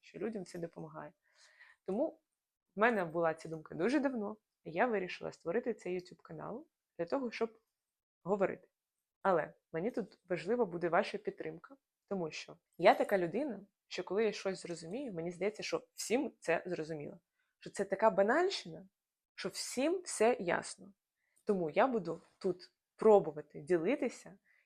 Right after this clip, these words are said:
інформацією для різного рівня сприйняття. І мені дуже важливо ваш зворотній відгук. Мені дуже важливо, щоб ви мені в коментарях писали, чи цікаво, чи зайшло, і таке інше. Ставили лайки, шерили і так далі.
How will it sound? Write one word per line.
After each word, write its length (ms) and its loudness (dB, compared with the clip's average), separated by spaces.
інформацією 720 -2
для 180 8
різного 460 2
рівня 320 -2
сприйняття. 520 -10
І 80 -6
мені 200 0
дуже 240 -2
важливо 680 -4
ваш 220 8
зворотній 520 -4
відгук. 420 -16
Мені 140 0
дуже 220 -2
важливо, 540 -2
щоб 220 -10
ви 160 0
мені 280 -4
в 100 -16
коментарях 800 -6
писали, 480 -8
чи 140 -4
цікаво, 600 0
чи 240 -8
зайшло, 720 0
і 80 -8
таке 220 -8
інше. 320 -12
Ставили 440 4
лайки, 460 2
шерили 580 -4
і 40 -10
так 220 -12
далі. 240 -4